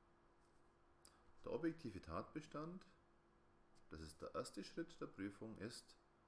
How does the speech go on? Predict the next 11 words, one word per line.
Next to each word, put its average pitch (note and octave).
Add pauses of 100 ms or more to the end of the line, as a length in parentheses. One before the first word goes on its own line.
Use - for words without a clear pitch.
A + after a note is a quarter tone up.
(720)
wer F#2
eine A#2
andere F#2+
Person A2+ (140)
körperlich D#2+
misshandelt G#2 (920)
oder G2
an G#2
der A#2+
Gesundheit D#2 (220)
schädigt. -